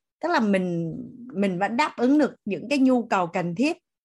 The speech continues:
cho bản thân, cho gia đình, À, nó không phải là quá xa xỉ hay cao cấp, nhưng mà nó là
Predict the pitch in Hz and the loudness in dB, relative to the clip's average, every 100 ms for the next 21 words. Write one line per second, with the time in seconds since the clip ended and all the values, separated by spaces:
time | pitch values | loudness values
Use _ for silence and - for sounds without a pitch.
0 | _ - 220 208 131 - 220 226 214 220 | _ -4 -2 0 -2 -2 0 0 0 0
1 | 208 214 202 190 160 156 _ _ _ _ | 0 0 2 0 -2 -10 _ _ _ _
2 | _ - 175 202 285 294 247 170 165 170 | _ -4 -2 0 2 2 2 2 0 0
3 | 202 285 247 226 226 151 175 214 214 214 | 0 2 0 0 -2 -4 -4 -4 -2 -2
4 | 254 262 233 202 175 180 233 | -2 -2 -2 -2 -2 -2 -2